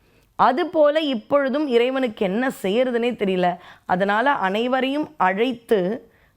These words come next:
வேதங்கள் சொல்லிக் கொடுத்தார். அதனால இறைவனுக்கு வேதபுரீஸ்வரர். இந்த இடத்துக்கு அந்த சமயத்தில் வந்த இந்திரனையும்,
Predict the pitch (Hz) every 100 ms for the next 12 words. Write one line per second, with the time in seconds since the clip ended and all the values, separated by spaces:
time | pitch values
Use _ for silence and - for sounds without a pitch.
0 | _ 180 180 240 330 359 359 320 254 262
1 | 262 226 202 208 214 190 190 196 220 180
2 | 208 214 247 220 196 190 185 190 311 311
3 | - - _ - 180 196 214 240 254 254
4 | 247 320 233 196 196 180 - 160 170 226
5 | 185 - _ - - - 285 311 320 311
6 | 320 349 - 320 240 240 277 262 262 302
7 | 285 - 285 247 233 202 208 247 277 254
8 | 208 180 180